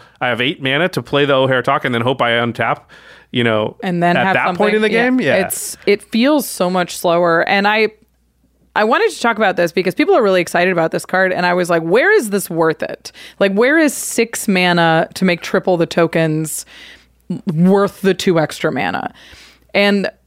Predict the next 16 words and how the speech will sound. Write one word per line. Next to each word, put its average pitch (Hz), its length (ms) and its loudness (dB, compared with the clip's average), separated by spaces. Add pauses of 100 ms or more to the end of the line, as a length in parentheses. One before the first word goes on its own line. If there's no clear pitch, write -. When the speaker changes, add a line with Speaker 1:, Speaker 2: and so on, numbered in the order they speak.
(120)
Speaker 2:
what 202 180 2
I 262 100 2
was 339 140 0
thinking 226 380 2
is, 170 540 0
if 185 140 0
your 262 160 4
commander 160 880 0
makes 170 400 0
more 170 400 4
than 233 240 2
one 175 300 2
token 165 400 2
at 160 200 0
a 156 80 2
time, 214 580 2